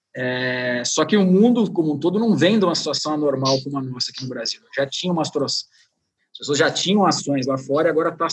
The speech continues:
uma busca desenfreada por, por risco, né? Por ações e por risco. Eu temo que a gente vai caminhar pra uma formação de uma bolha, né? Então, é, é, já, já tem alguns sinais aqui,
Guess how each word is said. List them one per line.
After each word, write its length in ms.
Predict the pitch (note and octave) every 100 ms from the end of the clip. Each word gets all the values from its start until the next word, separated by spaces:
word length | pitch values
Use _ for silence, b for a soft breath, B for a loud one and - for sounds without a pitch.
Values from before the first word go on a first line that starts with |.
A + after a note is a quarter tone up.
| -
uma 160 | E3 D3+
busca 560 | A#2 C#3 F#3 - - F3 B B B
desenfreada 840 | - D3+ E3 F3 C#3+ C3+ C#3 D3
por, 320 | D#3 - D#3+ D#3
por 200 | - E3
risco, 500 | D3 C#3+ C3+ - -
né? 160 | B2 C#3+ - _ _ -
Por 80 |
ações 440 | C3+ - D3 D#3+ D#3
e 60 |
por 180 | D#3+ F3
risco. 380 | C#3+ C3 - - _ _ _ _ _
Eu 140 | F3
temo 460 | G3+ - G3 G3+ G#3+
que 120 | -
a 40 | F3+
gente 280 | F3+ F3+
vai 460 | F#3 D3+ D3+ E3 E3
caminhar 640 | D#3+ E3+ E3 C#3+ C3+ D#3
pra 100 | D#3+
uma 180 | E3 E3
formação 800 | D#3 D#3+ D#3 D3+ - C#3+ C#3+ D#3
de 80 | D#3+
uma 160 | E3
bolha, 400 | E3 C#3+ C#3 A#2
né? 360 | - - - C3+ C3 _
Então, 280 | - C#4+ D#3
é, 360 | D3+ D3 A#3 - _ _ _ _ -
é, 380 | A#2+ A#2+ - A#2
já, 220 | B2+ C3+ C3
já 240 | B2+ C3+
tem 180 | C3+ D#3
alguns 360 | C#3+ C#3 G3
sinais 560 | - F#3+ D#3 D3+ D3 C3+
aqui, 420 | C3+ - C#3 C3+